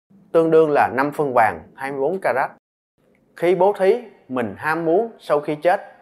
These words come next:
tái sinh làm người giàu sang, thì mình có được một hạt nghiệp phước thiện âm. Thứ tư, muốn có hạt nghiệp ác đức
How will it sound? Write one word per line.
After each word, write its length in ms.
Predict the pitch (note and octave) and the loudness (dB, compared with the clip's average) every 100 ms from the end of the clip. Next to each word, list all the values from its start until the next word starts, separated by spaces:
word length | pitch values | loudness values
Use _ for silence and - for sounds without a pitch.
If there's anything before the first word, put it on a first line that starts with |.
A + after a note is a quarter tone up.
| - | -4
tái 180 | D3+ G#3 | -2 -2
sinh 220 | F3 D3+ | -6 -6
làm 260 | C3 F#2+ | -4 -4
người 200 | G2 F2+ E2 | -4 -8 -6
giàu 180 | G#2+ F#2+ | -4 -4
sang, 280 | - B2 A2 A2+ _ _ _ _ _ _ _ _ | -6 -10 -10 -20 _ _ _ _ _ _ _ _
thì 180 | C3 C#3 | -2 0
mình 240 | C#3 B2 | 0 -2
có 160 | B2+ G#3 | 2 2
được 240 | D3+ B2 | 2 0
một 240 | C3 A2+ - | -6 -8 -8
hạt 220 | A#2 G#2+ | -10 -8
nghiệp 180 | A#2 G#2+ | -8 -8
phước 140 | - - | -4 -4
thiện 180 | - G#2+ | -4 -6
âm. 200 | D#3 C#3+ - - _ _ _ _ _ _ _ _ _ _ _ - | -2 -4 -6 -20 _ _ _ _ _ _ _ _ _ _ _ -6
Thứ 120 | A3 | -2
tư, 340 | A3 F#3 E3 C#3 - _ _ | 4 4 4 -2 -20 _ _
muốn 320 | C#3+ F3 B3 B3+ | -2 0 0 0
có 120 | B3 | -4
hạt 260 | B2 A2 A2 | -4 -10 -8
nghiệp 180 | G#2+ A2 | -10 -10
ác 160 | - F#3+ | -10 -4
đức 160 | A3 | -4